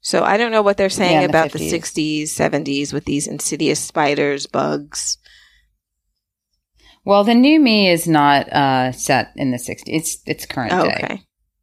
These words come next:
Speaker 2: Yeah, I'm not really sure what the connection is with the title, with the book and the cover. But yeah, it's present day. This is, like, a very angry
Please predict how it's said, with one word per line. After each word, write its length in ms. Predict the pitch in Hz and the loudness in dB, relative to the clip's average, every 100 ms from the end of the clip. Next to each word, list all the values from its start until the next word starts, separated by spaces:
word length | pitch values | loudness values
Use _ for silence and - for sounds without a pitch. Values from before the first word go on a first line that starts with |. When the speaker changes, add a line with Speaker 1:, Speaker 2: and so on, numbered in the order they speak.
| _ _ _ _ _ _ _ _ - | _ _ _ _ _ _ _ _ -4
Speaker 2:
Yeah, 220 | 170 127 | 2 2
I'm 80 | 170 | 2
not 140 | 175 | 0
really 200 | 160 151 | 0 0
sure 220 | - 143 | 0 -2
what 180 | 131 131 _ _ - | -4 -8 _ _ -16
the 60 | |
connection 480 | - 143 131 - 135 | -8 -6 -6 -8 -8
is 160 | 127 131 | -10 -12
with 120 | - | -14
the 80 | - | -14
title, 460 | - 127 - - | -12 -12 -12 -14
with 180 | - 156 | -14 -12
the 60 | 147 | -6
book 220 | 147 135 | -4 -4
and 180 | 127 127 | -6 -10
the 140 | 131 - | -14 -18
cover. 400 | - 131 - - _ _ _ _ - - - - _ - | -10 -8 -8 -14 _ _ _ _ -20 -20 -20 -20 _ -6
But 100 | 143 | 0
yeah, 200 | 143 110 | 0 0
it's 160 | - | -4
present 420 | - - 147 139 123 | -10 -6 -4 -4 -4
day. 480 | 87 60 - 80 - | -4 -4 -10 -18 -10
This 320 | 196 262 277 | -2 -2 0
is, 140 | 294 | -2
like, 240 | 214 180 - | 0 -2 -2
a 260 | 165 143 139 | 0 0 -2
very 760 | 135 135 139 147 139 135 - 143 | -4 -6 -2 0 0 -2 -6 -6
angry 760 | 135 135 123 117 113 120 _ | -4 -4 -6 -8 -10 -12 _